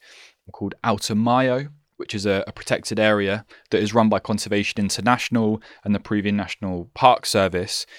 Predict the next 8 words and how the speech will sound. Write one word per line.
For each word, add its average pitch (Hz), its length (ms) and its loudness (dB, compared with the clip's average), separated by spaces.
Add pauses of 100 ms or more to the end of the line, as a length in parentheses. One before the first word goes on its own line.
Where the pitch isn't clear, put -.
(260)
to 131 120 -2
really 151 160 8
see 135 200 0
how 120 480 6 (340)
they 123 120 6
were 127 100 2
stopping 120 360 2
deforestation 110 920 -2